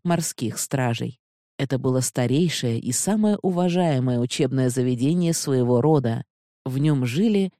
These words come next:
и продолжали совершенствоваться в военном искусстве новобранцы.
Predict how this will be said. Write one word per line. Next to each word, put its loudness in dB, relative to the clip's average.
и 2
продолжали 4
совершенствоваться 0
в 0
военном 0
искусстве -2
новобранцы. 0